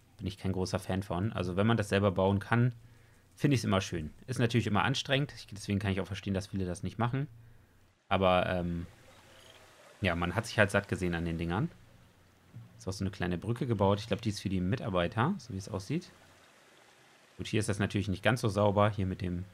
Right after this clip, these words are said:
wobei das sogar klar geht. Das sieht so ein bisschen aus, als wenn der Sand da drüber liegt. Ja, ich mag diese Stützen auch nicht, ne?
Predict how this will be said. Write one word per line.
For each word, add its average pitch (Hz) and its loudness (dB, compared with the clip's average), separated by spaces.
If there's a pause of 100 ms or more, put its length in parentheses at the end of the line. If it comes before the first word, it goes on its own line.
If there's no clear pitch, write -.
(760)
wobei 92 6
das 104 6
sogar 98 6
klar 98 6
geht. 95 -2
Das 101 -6
sieht 95 -10
so 104 -2
ein 101 2
bisschen 98 -2
aus, 95 2
als 95 0
wenn 95 0
der 92 2
Sand 92 0
da 95 2
drüber 98 0
liegt. 92 -6 (2000)
Ja, - -14
ich - -10
mag - -8
diese 127 -2
Stützen - -4
auch 87 0
nicht, 90 -6
ne? 123 2